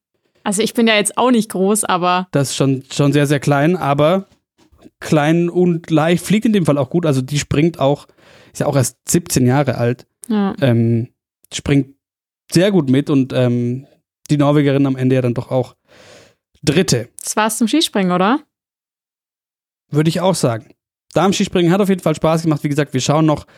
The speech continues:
Speaker 2: auf, wir sehen sie noch zweimal im Mixteam und auf der Großschanze. Da freuen wir uns drauf.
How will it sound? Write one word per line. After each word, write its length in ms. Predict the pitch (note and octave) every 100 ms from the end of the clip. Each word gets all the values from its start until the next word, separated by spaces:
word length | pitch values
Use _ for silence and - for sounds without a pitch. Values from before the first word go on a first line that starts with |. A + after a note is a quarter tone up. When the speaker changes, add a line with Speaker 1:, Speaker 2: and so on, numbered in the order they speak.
| - - _ _
Speaker 2:
auf, 380 | C#3 C3+ C3+ B2+
wir 80 | C3+
sehen 180 | D#3+
sie 100 | D#3+
noch 120 | C#3+ C#3
zweimal 420 | D#3 D#3 D#3 D3+
im 140 | C3+
Mixteam 540 | D#3+ - - F3+ F#3 F3+ _ -
und 340 | D#3+ D#3+ E3 -
auf 140 | C#3
der 80 | C#3+
Großschanze. 640 | D3 E3+ F3 D#3 - D3+ - _ _ _ _ _ _ _ _ _ - -
Da 140 | D3
freuen 240 | C3 C#3 C#3
wir 80 | C3
uns 120 | -
drauf. 400 | C3 B2+ C3+